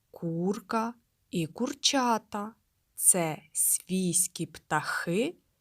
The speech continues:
біля хати. Діти, про кого цей вірш? Про свійських птахів. А чому ми їх так називаємо? Тому що вони проживають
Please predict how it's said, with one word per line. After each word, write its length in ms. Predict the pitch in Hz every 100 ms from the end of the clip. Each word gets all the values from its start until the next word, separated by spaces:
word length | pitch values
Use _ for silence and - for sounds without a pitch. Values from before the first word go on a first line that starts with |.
| _ _
біля 640 | 151 143 160 175 190 240 302 _ _
хати. 840 | - - - 220 190 185 - 202 208 _ _ _ _ _ _ -
Діти, 560 | 196 233 226 190 185 - _ _ _ -
про 180 | 302
кого 300 | 330 339 185
цей 280 | 180 - 208
вірш? 520 | 220 196 156 - - - _ _ _ _ _ _ _ _ _ _ _ _ _
Про 220 | - 165
свійських 1000 | 156 - 156 147 180 202 - 240 240 - _ _ -
птахів. 840 | - 208 185 170 170 - 185 185 - _ _ - - -
А 140 | - 214
чому 320 | - 349 370
ми 160 | 226
їх 180 | 190 190
так 220 | - 196
називаємо? 920 | 214 220 240 269 240 165 160 151 151 - _ _ _ _ _ _ _ _ _ _ _ _ _ _ _ _ _ _ _
Тому 340 | - 190 196 180
що 240 | - 180
вони 280 | 160 170 165
проживають 880 | - 180 185 214 196 175 151 151